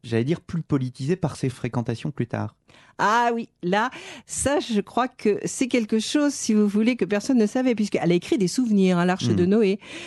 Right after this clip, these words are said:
Speaker 2: pour rendre hommage, euh, aux membres de son réseau. Elle les
Speaker 1: Qui
Speaker 2: commence en
Speaker 1: portait
Speaker 2: dix-neuf
Speaker 1: les noms d'animaux.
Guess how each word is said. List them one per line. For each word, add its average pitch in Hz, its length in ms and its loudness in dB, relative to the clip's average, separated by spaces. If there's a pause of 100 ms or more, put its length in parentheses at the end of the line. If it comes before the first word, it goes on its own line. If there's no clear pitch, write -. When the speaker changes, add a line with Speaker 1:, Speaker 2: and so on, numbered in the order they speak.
(140)
Speaker 2:
pour 165 140 -2
rendre 170 220 2
hommage, 180 500 2
euh, 151 320 0
aux 151 100 2
membres 175 220 4
de 175 80 2
son 156 200 -2
réseau. 180 360 2 (180)
Elle 190 140 2
les 254 80 4
Speaker 1:
Qui - 60 0
Speaker 2:
commence 220 240 0
en - 20 -12
Speaker 1:
portait 240 240 2
Speaker 2:
dix-neuf 240 140 4
Speaker 1:
les 113 100 2
noms 117 180 2
d'animaux. 107 400 0